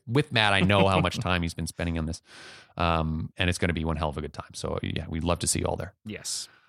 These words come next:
Speaker 1: Okay, so we promised that we would let you know how to reach out and get in touch with us at the end of the show.
Speaker 2: Right,
Speaker 1: Here
Speaker 2: yes.
Speaker 1: is that moment.
Speaker 2: <laughs>
Speaker 1: Thank you for your patience,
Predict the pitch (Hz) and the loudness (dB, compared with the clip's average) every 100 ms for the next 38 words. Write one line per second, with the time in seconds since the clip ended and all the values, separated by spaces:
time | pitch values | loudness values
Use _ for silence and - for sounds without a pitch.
0 | _ - 160 165 107 - 143 120 117 123 | _ -2 2 4 4 4 4 6 4 0
1 | 123 - 160 170 147 131 123 123 127 139 | 0 4 4 4 2 2 4 4 4 4
2 | 123 113 113 113 110 113 - 107 101 104 | 4 6 6 6 4 4 4 4 4 2
3 | 98 107 - 104 98 101 104 113 113 131 | 4 4 4 2 4 2 2 4 4 6
4 | 156 214 110 127 156 165 147 135 117 123 | 6 6 6 6 6 6 6 4 6 4
5 | 123 110 120 120 95 - - - - - | 4 4 4 6 2 0 -6 -6 -12 -14
6 | - - - 135 123 123 127 113 - 123 | -20 -2 4 4 6 2 4 4 4 2
7 | 113 113 104 | 2 2 0